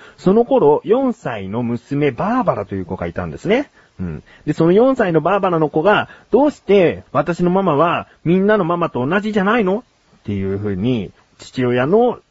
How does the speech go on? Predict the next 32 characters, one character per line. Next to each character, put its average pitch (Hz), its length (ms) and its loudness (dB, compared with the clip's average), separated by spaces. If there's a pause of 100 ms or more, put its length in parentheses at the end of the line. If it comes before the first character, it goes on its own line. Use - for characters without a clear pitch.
(120)
ロ 117 180 -2
バ 170 240 -2
ー - 60 -12
ト 92 100 -10
に 73 200 -14 (260)
問 - 160 -4
い - 20 -8
か 214 140 -4
け 196 100 -2
た 98 120 -10
ん 87 40 -12
で 82 80 -16
す - 80 -20
ね。 202 260 -2 (640)
そ - 160 0
こ 262 200 0
で、 285 260 2 (340)
娘 220 480 2
に 196 100 4
向 165 120 2
か 175 240 -8
っ - 100 -20
て 247 140 0
話 196 440 0
し - 60 -20
た 185 180 -2
話 185 480 -2
と 190 160 4
い 196 100 2
う 220 220 4
の 196 160 4
が、 247 260 2